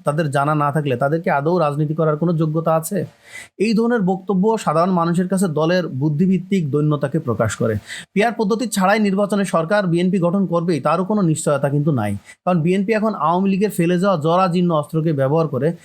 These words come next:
দেশের দ্বিতীয় বৃহত্তম দল জামাতে ইসলামকে পরাস্ত করার চেষ্টা করছে। সেই পুরনো একাত্তরের চেতনা, স্বাধীনতা, রাজাকার, মৌলবাদী যে অস্ত্র ব্যবহার করে শেখ হাসিনা জামাতকে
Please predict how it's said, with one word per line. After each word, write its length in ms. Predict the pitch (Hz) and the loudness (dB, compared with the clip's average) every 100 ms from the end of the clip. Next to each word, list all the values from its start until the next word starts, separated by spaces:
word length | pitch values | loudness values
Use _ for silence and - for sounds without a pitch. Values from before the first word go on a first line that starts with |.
| - - | -14 -4
দেশের 280 | 165 196 156 | 0 0 2
দ্বিতীয় 380 | 196 190 214 208 | 0 2 0 2
বৃহত্তম 540 | 165 180 196 190 170 | 0 -2 0 0 2
দল 240 | 160 165 | 2 2
জামাতে 360 | 151 151 165 165 | 2 0 0 0
ইসলামকে 380 | 143 165 156 156 | -2 0 0 0
পরাস্ত 360 | 151 135 - | 0 -2 -2
করার 200 | 143 151 160 | -2 -2 -2
চেষ্টা 240 | 123 - 107 | -4 -2 -2
করছে। 320 | 107 - - - _ - - - | -2 -4 -8 -10 _ -20 -18 -12
সেই 180 | - 247 | -2 -2
পুরনো 360 | 226 220 214 208 | 0 0 2 0
একাত্তরের 500 | 170 185 196 185 175 | 0 -2 0 -2 0
চেতনা, 380 | 165 165 160 | -2 0 0
স্বাধীনতা, 520 | 160 139 139 156 147 143 | 0 0 0 0 2 0
রাজাকার, 440 | 131 139 147 139 | 2 0 0 0
মৌলবাদী 480 | 131 135 135 131 131 | 0 2 2 0 0
যে 140 | 156 | 0
অস্ত্র 300 | 190 170 202 | 0 0 0
ব্যবহার 340 | 156 143 180 180 | 0 2 2 2
করে 160 | 202 | -2
শেখ 220 | 185 165 | 0 0
হাসিনা 280 | 190 196 180 | 0 0 0
জামাতকে 580 | 139 147 160 160 175 143 | 0 0 0 -2 -2 -4